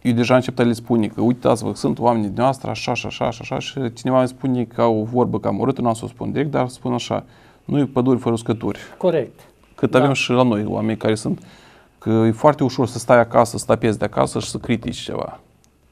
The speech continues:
Speaker 1: E ușor. Fii, fii, fii bun și prezent, hai să ne ajutăm, hai să facem ceva împreună. Că chiar și când cineva ocupă un post,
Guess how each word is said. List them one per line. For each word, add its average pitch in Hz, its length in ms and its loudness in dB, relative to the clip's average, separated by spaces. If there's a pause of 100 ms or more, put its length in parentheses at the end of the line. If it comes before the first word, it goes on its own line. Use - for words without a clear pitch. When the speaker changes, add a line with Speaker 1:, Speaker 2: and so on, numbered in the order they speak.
Speaker 1:
E 127 60 -2
ușor. 127 280 -2 (440)
Fii, 381 240 0
fii, 294 280 6 (160)
fii 262 140 6
bun 208 160 4
și 180 140 -4
prezent, 156 540 0
hai 156 180 4
să - 160 -6
ne 131 60 0
ajutăm, 127 360 0
hai 147 180 4
să - 160 -10
facem 127 300 0
ceva 117 180 0
împreună. 113 420 2 (440)
Că - 120 0
chiar 139 220 6
și 147 180 0
când 143 500 0
cineva - 340 -2
ocupă 131 240 -4
un 127 60 0
post, 156 360 0